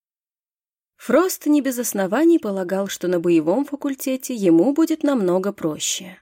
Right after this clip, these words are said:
Всё же обучали его мастера своего дела. Так что отсюда его, правителя ледяных драконов, не должны уволить. Да и при отработке приёмов как раз и состоится столь необходимый контакт.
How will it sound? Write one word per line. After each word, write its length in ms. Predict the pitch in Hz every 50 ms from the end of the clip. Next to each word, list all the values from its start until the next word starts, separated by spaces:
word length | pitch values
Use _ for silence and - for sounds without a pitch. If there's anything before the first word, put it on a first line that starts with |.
| _ _ _ _ _ _ -
Всё 280 | - - - 349 359
же 140 | 339 302 294
обучали 680 | 269 - 226 190 175 180 170 - - 202 262 302 330 302 302
его 280 | 302 277 277 285 285 277
мастера 520 | 254 208 202 - - - 170 165 170 214
своего 440 | 240 - - 254 233 190 165 170 175
дела. 500 | 185 175 - 165 156 156 156 160 180 - _ _ _ _ _ _
Так 180 | - 349 359 -
что 220 | - - 294 277
отсюда 580 | - 240 240 233 - - - 277 311 320 214 185
его, 560 | 170 175 180 170 160 170 208 262 226 196 - _ -
правителя 600 | - 185 175 170 185 226 214 - 190 170 170 165
ледяных 440 | 170 165 170 180 185 196 180 185
драконов, 720 | 170 170 160 160 - - 170 240 294 277 190 - - - _ _ -
не 180 | 302 320 330
должны 460 | 269 247 208 196 185 180 180 180 220 247
уволить. 640 | 240 175 165 156 147 151 143 147 - - - - _ _ _ _ _ _ _ -
Да 240 | 170 175 165 185 208
и 140 | 302 330 330
при 160 | - - 294
отработке 640 | 277 254 - 233 226 202 190 196 185 - - 185 170
приёмов 640 | - 170 170 160 165 165 202 277 320 330 - -
как 240 | - - 185 175 -
раз 320 | 185 175 208 294 311 - 349
и 40 |
состоится 680 | 320 - 262 - - - 180 170 170 220 254 - - 311
столь 260 | - - - 180 170
необходимый 680 | 170 170 160 156 - - 165 160 156 160 170 208 262 277
контакт. 760 | 277 - 202 208 233 233 - 170 151 - - - _ - -